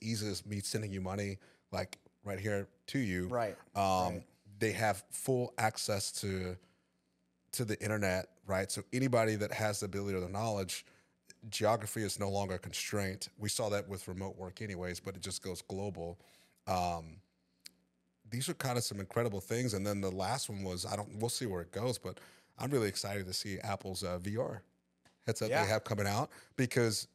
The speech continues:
Speaker 1: you know, you start to play that out. You're like, "Wow, okay, well, right now we all sit in front of a desktop or whatever." What happens when you can just be anywhere? You know, you just kinda
Speaker 2: Right.
Speaker 1: put this thing on, and then you have, like, an entire workspace that's, like, right here in your face, and you can, you can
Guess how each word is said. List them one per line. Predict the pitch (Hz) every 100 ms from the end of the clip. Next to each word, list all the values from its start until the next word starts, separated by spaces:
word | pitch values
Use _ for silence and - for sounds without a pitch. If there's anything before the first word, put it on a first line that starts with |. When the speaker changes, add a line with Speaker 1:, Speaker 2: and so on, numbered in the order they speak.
| -
Speaker 1:
you | 117
know, | 104
you | 113
start | - 123
to | 110
play | - 113
that | 120
out. | 107 107
You're | 113
like, | 104 -
"Wow, | 151 - 127
okay, | 107 98
well, | 101 101
right | 113 120
now | 113 110
we | 104
all | 104
sit | - -
in | 107
front | 110
of | 90
a | 85
desktop | 104 - 107 98 -
or | - -
whatever." | - 104 104 101 92 - _ _ _ _ _ - -
What | 135 135
happens | 123 123
when | 107 117
you | 117
can | 101
just | 104 - - - _ _ _
be | 98
anywhere? | 127 156 87 65 - -
You | 107
know, | 104
you |
just | 98 -
kinda | 117
Speaker 2:
Right. | 123 139
Speaker 1:
put |
this | 120
thing | 120 131
on, | 110 104
and | 101
then | 104
you | 107
have, | 98 110
like, | 101 98
an | 92
entire | 90 - 117 110 101 95 - - _ 110
workspace | 120 - - 101 92 -
that's, | 92
like, | 104 92 - - _ _ _ _ _ -
right | 104 104
here | 113 98
in | 92
your |
face, | - 117 113 104
and | 98 98
you | 107
can, | 101 95 90 -
you | 107
can | 95 87